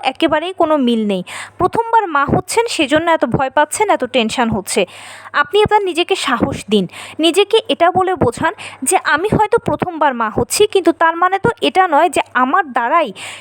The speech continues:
ডেলিভারি প্রক্রিয়াগুলো যাত্রা শুরু করছে, একদম নয়। আমার আগেও এবং বর্তমানেও হাজার হাজার মানুষ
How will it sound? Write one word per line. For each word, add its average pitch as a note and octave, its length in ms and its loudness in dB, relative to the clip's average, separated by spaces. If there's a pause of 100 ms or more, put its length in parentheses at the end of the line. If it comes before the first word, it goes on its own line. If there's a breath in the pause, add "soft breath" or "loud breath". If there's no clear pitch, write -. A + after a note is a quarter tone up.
(180 loud breath)
ডেলিভারি D4 420 0
প্রক্রিয়াগুলো F4+ 640 2
যাত্রা C4+ 320 0
শুরু A3+ 240 -2
করছে, F#3 440 0 (100)
একদম D#4 380 0
নয়। G#3 220 0 (300 loud breath)
আমার E4 300 2 (100)
আগেও F4 460 2 (180)
এবং C4+ 320 0
বর্তমানেও F4 600 2
হাজার F4 480 0
হাজার G#4 320 2
মানুষ C#4 560 0